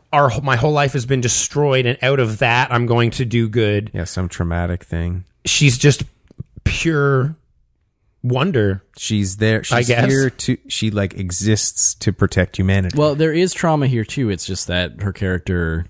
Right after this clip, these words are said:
Speaker 3: bounces back from it, it seems, like, with Antiope, her aunt
Speaker 1: Yeah.
Speaker 3: dying on the beach.
Speaker 1: Yeah. Um, so
Speaker 3: Because it was Ares. Like, she has a, a goal.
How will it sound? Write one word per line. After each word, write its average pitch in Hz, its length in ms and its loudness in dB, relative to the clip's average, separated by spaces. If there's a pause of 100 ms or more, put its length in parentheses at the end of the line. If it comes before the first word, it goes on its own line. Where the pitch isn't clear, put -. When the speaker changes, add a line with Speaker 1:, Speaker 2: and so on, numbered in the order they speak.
(320)
Speaker 3:
bounces 90 320 0
back 92 380 0
from 82 160 -2
it, 78 80 -4
it 78 120 -6
seems, 80 380 -2
like, 82 140 -2
with 85 160 -6
Antiope, 87 640 -2
her 80 200 -6
aunt 87 320 -8
Speaker 1:
Yeah. 131 300 4
Speaker 3:
dying 80 100 -2
on 76 100 -8
the 71 60 -8
beach. 76 540 -8
Speaker 1:
Yeah. 107 240 0 (680)
Um, 107 480 2 (1500)
so 151 560 2 (880)
Speaker 3:
Because 120 240 2
it 113 100 2
was 139 120 4
Ares. 151 460 0
Like, 92 180 0
she 110 180 -2
has 110 200 0
a, 110 200 2
a 104 140 -2
goal. 101 520 0